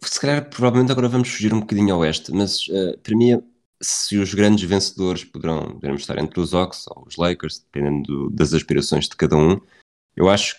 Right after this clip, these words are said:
que os grandes derrotados, e que não são necessariamente derrotados, mas a equipa que este ano, este ano, já a falar em dois mil e vinte, dois mil e vinte e um, está claramente pior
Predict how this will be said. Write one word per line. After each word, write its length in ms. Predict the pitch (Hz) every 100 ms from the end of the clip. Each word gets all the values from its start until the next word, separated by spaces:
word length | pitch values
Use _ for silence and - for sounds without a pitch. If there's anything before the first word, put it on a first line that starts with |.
| _
que 560 | - 101 92 85 76 - _ _
os 140 | 87 80
grandes 300 | 107 104 -
derrotados, 640 | - - - 87 104 -
e 120 | - 87
que 100 | 92
não 140 | 92
são 180 | - 90
necessariamente 640 | 90 - 87 85 85 85
derrotados, 440 | - - 78 80 87
mas 200 | 87 90
a 40 |
equipa 280 | - - 87
que 200 | - 92
este 260 | - -
ano, 320 | 90 85 80 82 -
este 280 | 76 - 101
ano, 180 | 101
já 160 | 98 92
a 40 |
falar 260 | 87 85 82
em 80 | 80
dois 120 | 80
mil 100 | 85
e 40 | 80
vinte, 160 | 82
dois 120 | 82 80
mil 140 | 80
e 20 |
vinte 220 | 80 76
e 60 | 76
um, 80 | 69 _ _ _ _ _
está 300 | - - 90
claramente 540 | - 92 90 87 85 -
pior 420 | 85 85 80